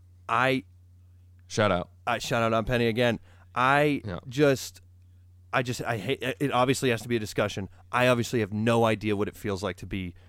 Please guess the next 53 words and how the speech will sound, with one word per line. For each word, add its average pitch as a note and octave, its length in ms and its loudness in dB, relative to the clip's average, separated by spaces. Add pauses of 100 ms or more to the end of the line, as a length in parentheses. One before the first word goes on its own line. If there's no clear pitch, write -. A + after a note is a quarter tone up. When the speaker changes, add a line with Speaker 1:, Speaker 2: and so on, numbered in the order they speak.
(180)
Speaker 1:
in C3+ 140 0
his A#2 140 0
shoes G#2 480 -4 (160)
or A2+ 180 -2
anything A2+ 400 -4
like G2 240 -4
that. F#2 260 -4 (640)
But B2+ 200 0
I A#2+ 160 0
just A#2+ 200 -4
wanted B2 280 0
tomorrow G#2+ 300 0
night G2+ 280 -2 (160)
to - 80 -14
be A2 160 -2
about G#2 300 0
eviscerating G#2 880 -2
Kyrie G#2+ 320 2
Irving, G2 340 0 (280)
who A2+ 120 0
ran G2+ 260 0
a G2+ 80 -2
campaign A#2 760 -4 (240)
about G#2 220 -2
how G#2 180 0
his F2+ 120 -4
jersey A#2 440 0
was G#2 140 -4
gonna G#2+ 160 -2
be G#2+ 100 -4
in G#2+ 80 0
the F#2+ 80 -2
rafters G2 560 -4 (200)
with G#2 140 -6
his B2+ 160 -6
father, G#2 480 2 (140)
who A#2 100 -6
played A2+ 240 -2
at A2+ 140 -4
B B2 80 0
U, G#2 440 -2 (260)
who A#2 80 -2
was A2 200 -2
like, G#2 220 -2
"I'll A2+ 160 0
have A#2+ 240 -2
you A#2+ 80 0
back." G2+ 420 -2 (240)
Tomorrow A#2+ 380 2
is A#2 100 0
supposed B2 300 0
to G#2+ 60 -12
be A2 120 -2